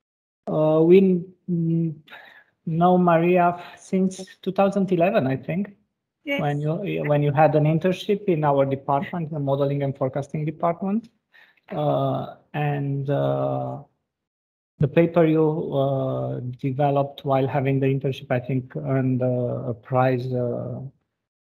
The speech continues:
Speaker 1: uh,
Speaker 2: Yeah, the Costin Murgescu, uh,
Speaker 1: Right.
Speaker 2: work, it was first edition.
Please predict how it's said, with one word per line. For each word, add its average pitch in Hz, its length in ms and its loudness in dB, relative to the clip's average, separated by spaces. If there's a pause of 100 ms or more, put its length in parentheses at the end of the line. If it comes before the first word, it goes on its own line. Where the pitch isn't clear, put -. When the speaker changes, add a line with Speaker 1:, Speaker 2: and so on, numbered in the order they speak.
(440)
Speaker 1:
uh, 117 240 -10
Speaker 2:
Yeah, 226 180 -2
the 202 100 -6
Costin 226 440 -6
Murgescu, 196 880 -4
uh, 175 240 -2
Speaker 1:
Right. 175 80 -2
Speaker 2:
work, 214 200 6
it 131 220 6
was - 160 -12 (160)
first 220 280 2
edition. 196 760 -2